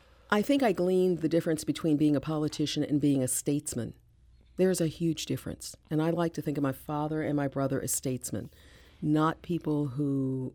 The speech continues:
may show the more negative side of politics,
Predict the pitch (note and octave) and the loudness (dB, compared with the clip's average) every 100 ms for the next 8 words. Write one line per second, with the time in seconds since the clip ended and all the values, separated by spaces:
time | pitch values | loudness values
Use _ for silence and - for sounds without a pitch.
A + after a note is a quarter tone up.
0 | - C#3+ C#3+ C#3+ C#3 C#3 - - C#3 C3 | -2 2 4 4 2 0 -4 -4 0 0
1 | B2+ B2+ B2 B2 - _ _ _ _ G3 | -2 -4 -4 -6 -8 _ _ _ _ -2
2 | F#3 D#3+ D3+ D3+ C3 - C3 C3 B2+ - | 2 4 2 2 0 0 -2 0 -2 -6
3 | C#3 C3+ C3 - - - | -4 -4 -4 -6 -8 -10